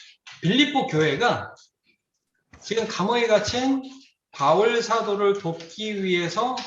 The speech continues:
단기 선교사를 파송한 거예요. 이해하실 수 있겠죠.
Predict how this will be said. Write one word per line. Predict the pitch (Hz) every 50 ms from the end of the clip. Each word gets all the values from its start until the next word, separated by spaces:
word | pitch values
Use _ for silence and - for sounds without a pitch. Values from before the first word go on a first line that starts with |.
| - - - -
단기 | - 156 170 202 233 277
선교사를 | 262 269 277 277 262 190 226 214 190 -
파송한 | - 208 202 208 220 196 160 143 123
거예요. | 117 113 107 101 - - _ _ _ _ _ _ - - - - - - - _ _ _ _ _ _ -
이해하실 | 160 170 196 208 196 190 - 175
수 | 139 - 151
있겠죠. | 127 - 131 117 - - 110